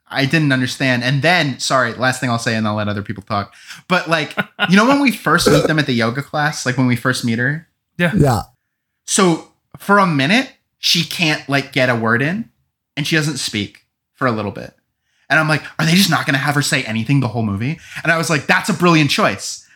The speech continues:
Speaker 1: to literally not have," but then, like, they just were bad at structuring her intro, and 'cause she starts talking right away and she has a lot of stuff to say.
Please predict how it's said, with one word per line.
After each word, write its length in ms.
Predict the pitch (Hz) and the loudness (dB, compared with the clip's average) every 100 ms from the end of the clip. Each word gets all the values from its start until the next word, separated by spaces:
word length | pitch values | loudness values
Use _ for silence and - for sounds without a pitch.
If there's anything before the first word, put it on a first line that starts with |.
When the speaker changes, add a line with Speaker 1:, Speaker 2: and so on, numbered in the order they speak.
| _ - | _ -2
Speaker 1:
to 80 | |
literally 400 | 175 170 170 165 | 4 4 4 2
not 220 | 160 147 147 | 2 0 2
have," 300 | 151 143 135 | 0 -2 -4
but 140 | 160 | -2
then, 240 | 156 139 120 | 0 -2 -2
like, 340 | 127 - - | -4 -4 -6
they 120 | 131 | -4
just 220 | 120 120 | -2 -4
were 100 | 120 | -4
bad 320 | 107 104 95 95 | 0 0 0 -2
at 140 | 95 | -4
structuring 600 | - 104 - 104 95 95 - - | -4 -4 -4 -6 -6 -8 -12 -6
her 80 | 104 | -4
intro, 460 | 95 95 82 98 - | -4 -4 -6 -6 -8
and 140 | 110 107 | -8 -6
'cause 140 | 104 | -6
she 80 | - | -6
starts 220 | 104 95 | -6 -6
talking 260 | - - 87 | -8 -8 -8
right 100 | 92 | -6
away 140 | 95 | -6
and 80 | 101 | -8
she 60 | 113 | -10
has 120 | 92 | -14
a 60 | |
lot 100 | 65 - | -14 -14
of 40 | |
stuff 180 | - - | -16 -20
to 80 | - | -20
say. 220 | - | -18